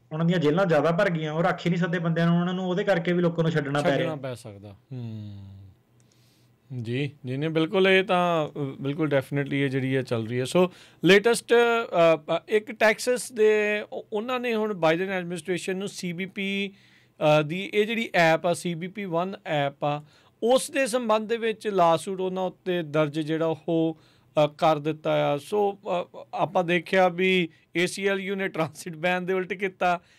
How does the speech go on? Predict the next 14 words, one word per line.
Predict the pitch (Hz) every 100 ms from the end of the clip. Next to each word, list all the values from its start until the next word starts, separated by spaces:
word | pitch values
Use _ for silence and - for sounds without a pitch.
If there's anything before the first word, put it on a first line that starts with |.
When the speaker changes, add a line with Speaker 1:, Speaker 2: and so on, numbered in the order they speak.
| _ -
Speaker 2:
ਇੱਥੇ | 196 202 226
ਕਹਿੰਦੇ | 196 202 208
ਵੀ | 214 214 214 -
ਇਹ, | 202 -
ਇਹ | 190 214
ਕਹਿ | 214 208
ਰਹੇ | 214
ਵੀ | 202
ਇੰਟਰਵਿਊਆਂ | 165 156 151 165 180
ਕਦੋਂ | 214 233
ਹੀ | 233
ਜਾ | 208 196
ਰਹੇ | 208
ਆ, | 208